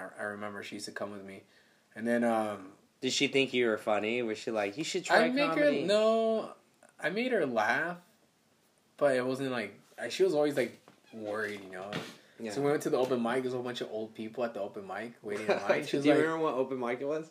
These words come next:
Speaker 1: The Laugh Factory open mic,
Speaker 2: Oh, you went
Speaker 1: Tuesdays.
Speaker 2: to the Laugh Factory too?
Speaker 1: Yeah,
Speaker 2: Oh,
Speaker 1: yeah.
Speaker 2: you went straight to the audition?
Speaker 1: Yeah, yeah, yeah,
Speaker 2: Fuck,
Speaker 1: yeah.
Speaker 2: did you get a call back?
Speaker 1: No, no, I, I, that was the first taste of comedy, so after that, I kept doing it. But I remember in the waiting in line, there's a whole bunch of weird people you see, you know?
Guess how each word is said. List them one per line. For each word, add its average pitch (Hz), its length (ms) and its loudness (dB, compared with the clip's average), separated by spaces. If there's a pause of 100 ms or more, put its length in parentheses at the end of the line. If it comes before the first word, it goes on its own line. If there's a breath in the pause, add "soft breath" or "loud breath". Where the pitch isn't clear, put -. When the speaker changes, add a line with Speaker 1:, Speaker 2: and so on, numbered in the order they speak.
(100)
Speaker 1:
The 135 140 0
Laugh 139 220 4
Factory 135 260 4
open 117 180 0
mic, 110 220 0 (200)
Speaker 2:
Oh, 135 100 8
you 143 100 8
went 139 140 2
Speaker 1:
Tuesdays. - 20 -10
Speaker 2:
to 156 80 2
the 139 60 2
Laugh 127 220 2
Factory 123 360 0
too? 120 120 -4
Speaker 1:
Yeah, 165 200 12
Speaker 2:
Oh, 175 100 8
Speaker 1:
yeah. 139 140 6
Speaker 2:
you 170 60 6
went 151 180 2
straight 143 360 2
to 170 80 0
the 143 100 6
audition? 139 560 2
Speaker 1:
Yeah, 240 200 10
yeah, 262 200 4
yeah, 139 180 8
Speaker 2:
Fuck, 190 100 6
Speaker 1:
yeah. 139 100 6
Speaker 2:
did 143 80 2
you 147 40 0
get 147 120 6
a 135 40 0
call 135 180 4
back? 277 300 4 (240)
Speaker 1:
No, 269 300 4
no, 262 200 4
I, 170 180 6 (200)
I, 139 60 0 (140)
that 165 200 10
was 190 100 6
the 165 120 0
first 160 260 0
taste 156 200 0
of - 80 0
comedy, 131 360 0
so 113 140 -2
after 113 200 -2
that, 120 120 4
I 110 60 0
kept 104 260 -4
doing 110 220 -4
it. 98 120 -8 (480 soft breath)
But 131 140 8
I - 40 10
remember 143 280 6
in 135 300 4
the 117 360 8
waiting 127 240 4
in 120 180 2
line, 143 420 0 (640 soft breath)
there's 165 160 4
a - 20 2
whole 226 100 6
bunch 190 200 2
of 156 60 2
weird 180 180 4
people 180 220 2
you 143 80 0
see, 208 160 -4
you 120 120 0
know? 147 260 -4